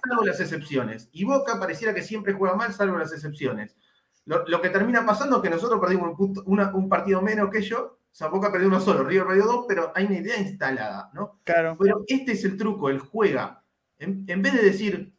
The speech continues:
Speaker 1: en vez de analizar si este, este partido jugó bien, jugó mejor que el rival, hizo, ¿qué, qué hizo bien? O sea, pareciera que además jugar bien es una sola cosa.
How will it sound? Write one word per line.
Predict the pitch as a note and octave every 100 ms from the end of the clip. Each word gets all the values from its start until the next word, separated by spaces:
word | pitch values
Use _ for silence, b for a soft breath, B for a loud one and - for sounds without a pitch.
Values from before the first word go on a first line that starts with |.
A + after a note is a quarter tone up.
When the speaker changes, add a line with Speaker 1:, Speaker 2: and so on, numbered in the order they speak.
| -
Speaker 1:
en | G3
vez | C4
de |
analizar | A3 F3 E3 - A3 C#3+ - - _ _ _ _
si | - G3
este, | A#3+ G3+ G3 A#3+
este | C4 G3+
partido | D#3 D3+ G#3+ G3 C3
jugó | - D#3+ G#3+ - - - _ _
bien, | - D3 G3 D3+
jugó | C#3+ F3
mejor | F3 D3+ G3
que | F#3
el | D3
rival, | C3 D3+ F3+ C#3+ B2+ - - _
hizo, | - G3 -
¿qué, | A3+ B3 A#3+ -
qué | A#3+ B3
hizo | G3+ F#3+ D3+
bien? | C#3 D3 D3 D3
O |
sea, | C#3+ F#3+
pareciera | D#3+ E3 A#3 A#3+
que | F3
además | E3+ G#3
jugar | G3 G3
bien | G#3+ G3
es | F#3+
una | G3 F#3+
sola | F3+ D#3
cosa. | - G2+ F#2 -